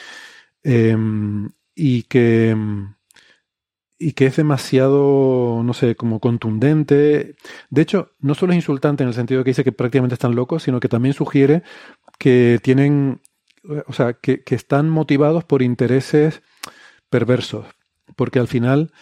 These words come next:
dice que la, las tres implicaciones que hay es que la, la teoría cosmológica moderna está totalmente equivocada y que tenemos que entender por qué esa teoría que está tan equivocada sigue siendo, que es la teoría más falsada,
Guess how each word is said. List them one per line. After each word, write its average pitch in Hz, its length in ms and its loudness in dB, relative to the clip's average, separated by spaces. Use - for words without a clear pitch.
dice 131 340 0
que 135 160 2
la, 117 560 2
las 131 280 0
tres 156 180 2
implicaciones 147 600 0
que 143 100 0
hay 156 240 2
es 135 160 -2
que 110 300 -2
la, 110 800 0
la 120 120 0
teoría 131 280 2
cosmológica 139 800 2
moderna 123 380 0
está 117 140 -2
totalmente 123 420 0
equivocada 127 540 0
y 147 120 0
que 139 140 2
tenemos 156 300 0
que 185 100 0
entender 165 440 0
por 135 160 0
qué 165 100 -2
esa 170 140 0
teoría 156 260 0
que 139 80 -2
está 143 140 0
tan 139 140 0
equivocada 135 440 0
sigue 165 260 0
siendo, 123 460 -2
que - 100 0
es 143 80 0
la 135 160 2
teoría 143 300 2
más 143 260 0
falsada, 120 720 0